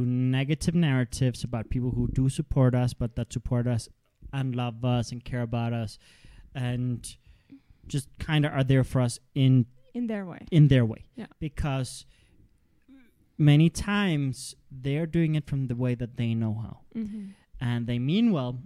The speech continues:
Speaker 1: and sometimes they give us something different than what we seek or
Speaker 2: Yeah.
Speaker 1: what we need in that moment. But I think, and this doesn't mean that you should go around the world justifying your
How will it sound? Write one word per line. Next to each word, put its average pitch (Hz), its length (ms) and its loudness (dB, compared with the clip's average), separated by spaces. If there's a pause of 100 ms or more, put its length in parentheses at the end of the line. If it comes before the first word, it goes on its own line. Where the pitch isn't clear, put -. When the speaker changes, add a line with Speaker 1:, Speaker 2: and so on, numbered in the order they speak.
(120)
Speaker 1:
and 127 160 -2
sometimes 151 640 -6
they 160 80 -10
give 139 220 -4
us 147 140 -2
something 139 600 -6
different 139 280 -2
than 127 120 -2
what 123 240 -2
we 127 180 -2
seek - 520 -8
or 131 60 -4
Speaker 2:
Yeah. 123 80 -2
Speaker 1:
what 117 160 -4
we 127 120 -2
need 113 220 -6
in 104 100 -10
that 110 120 -10
moment. 117 380 -14 (400)
But 147 120 0
I 147 100 0
think, - 680 0 (960)
and 156 380 -6
this 190 220 -2
doesn't 196 380 0
mean 170 120 2
that 131 120 0
you 127 60 -2
should 127 180 -2
go 143 180 2
around 131 360 0
the 123 80 -2
world 123 300 4
justifying 123 640 4
your 120 100 6